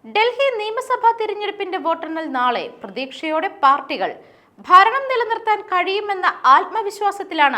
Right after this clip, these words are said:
ആം ആദ്മി പാർട്ടി. എക്സിറ്റ് പോൾ ഫലങ്ങളിൽ പ്രതീക്ഷയർപ്പിച്ച് ബി ജെ പിയുമുണ്ട് തൊട്ടു പിന്നാലെ. സ്ഥിതി മെച്ചപ്പെടുത്താൻ ആകുമെന്നാണ് കോൺഗ്രസിന്റെയും പ്രതീക്ഷ. എഴുപത് സീറ്റുകളിലേക്ക് വാശിയേറിയ മത്സരമാണ് ആം ആദ്മി പാർട്ടിയും ബി ജെ പിയും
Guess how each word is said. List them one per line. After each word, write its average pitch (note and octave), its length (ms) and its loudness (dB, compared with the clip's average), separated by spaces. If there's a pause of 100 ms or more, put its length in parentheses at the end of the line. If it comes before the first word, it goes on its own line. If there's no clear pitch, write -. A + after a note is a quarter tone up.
ആം D4+ 320 4
ആദ്മി D4+ 180 -2
പാർട്ടി. G#3 400 -2 (380)
എക്സിറ്റ് B3 340 -8
പോൾ C4 220 -4 (120)
ഫലങ്ങളിൽ C4 420 -2 (100)
പ്രതീക്ഷയർപ്പിച്ച് E4+ 840 -6
ബി C#4+ 300 -8 (100)
ജെ G4+ 80 -4
പിയുമുണ്ട് B3 640 -8
തൊട്ടു B3 240 -8
പിന്നാലെ. A3 440 -2 (500)
സ്ഥിതി A4+ 260 2
മെച്ചപ്പെടുത്താൻ A4 720 -2
ആകുമെന്നാണ് D#4 640 2
കോൺഗ്രസിന്റെയും F4 800 -2
പ്രതീക്ഷ. A3 340 -8 (760)
എഴുപത് A4 400 -2
സീറ്റുകളിലേക്ക് F#4+ 760 -4
വാശിയേറിയ E4 720 -4
മത്സരമാണ് C#4 760 -6
ആം C#4 240 -2
ആദ്മി F#4 180 -6
പാർട്ടിയും D#4+ 480 -6
ബി B3+ 160 -8
ജെ D#4 180 -8
പിയും C4+ 260 -10